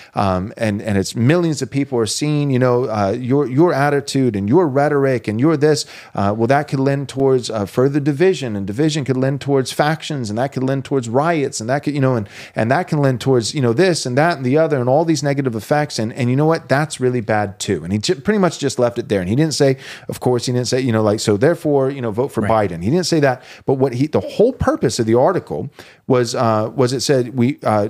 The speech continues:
Speaker 1: definitely shouldn't vote for Biden. Uh, but I'm here to tell you that, uh, that there's just as much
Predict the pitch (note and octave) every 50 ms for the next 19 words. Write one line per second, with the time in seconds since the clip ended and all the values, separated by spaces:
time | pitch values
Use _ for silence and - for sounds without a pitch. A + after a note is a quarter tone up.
0 | A#2+ A2+ - E3+ F3 F#3+ - A3+ G#3+ G#3 F#3+ - - F#3+ F#3 D#3+ C3+ - F3 -
1 | - D3 C3 B2+ B2+ B2+ A#2 G2 E2 - _ _ _ _ _ _ _ _ - G#2+
2 | G2 F#2+ F2+ F2 G#2+ A2 C#3 G3 A#3+ G#3+ C#3+ D3 C3 A2+ G#2+ - - A2+ A2 A2
3 | A2 A2 G#2 F#2+ G#2 G#2 F#2+ G2 F#2+ F#2 G2 G#2+ G#2+ A2 - A2 G2 F2 F2 F#2
4 | - B2 - D3+ D#3+ - - - D#3+ C3 D3 D3 B2 - - - - - -